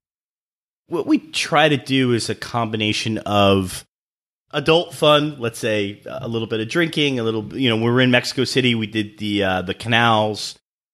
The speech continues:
You rent a boat and you go on these little canals, and it's basically all day drinking kind of thing. And that was a lot of fun. I loved hanging out with the team and, and, and, and doing that kind of thing. But we also did some, you know, sightseeing. You went to go see, uh,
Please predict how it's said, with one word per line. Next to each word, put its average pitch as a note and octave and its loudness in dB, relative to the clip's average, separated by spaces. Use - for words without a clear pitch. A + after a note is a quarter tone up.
You A#2+ -10
rent C#3+ 2
a C3 0
boat B2 4
and - -6
you G2+ -4
go A2 0
on A2+ 4
these A2 -2
little A2+ -2
canals, G2+ -2
and F#2+ -10
it's F#2+ -14
basically A2+ -2
all F#2+ 6
day F#2+ 4
drinking F2+ -4
kind F2 -2
of E2+ -4
thing. E2 -6
And D2+ -16
that E3 2
was D#3+ 2
a D3+ 0
lot C#3 4
of B2+ 0
fun. B2+ 2
I A#2+ 4
loved A2+ 2
hanging A#2 -2
out G#2+ -2
with F#2+ -14
the - -20
team A2 0
and, F#2+ -4
and, G2 -6
and, F#2+ -4
and G2+ -2
doing G#2+ 2
that G2 2
kind G2+ 2
of F#2+ -4
thing. C3+ 0
But G3+ -4
we A#3+ -2
also A3 2
did F#3+ -2
some, D#3 -2
you D#3+ 0
know, G2+ 0
sightseeing. E2 -2
You F2 -6
went F#2 -6
to G2 -12
go F#2 -8
see, F#2 -4
uh, - -10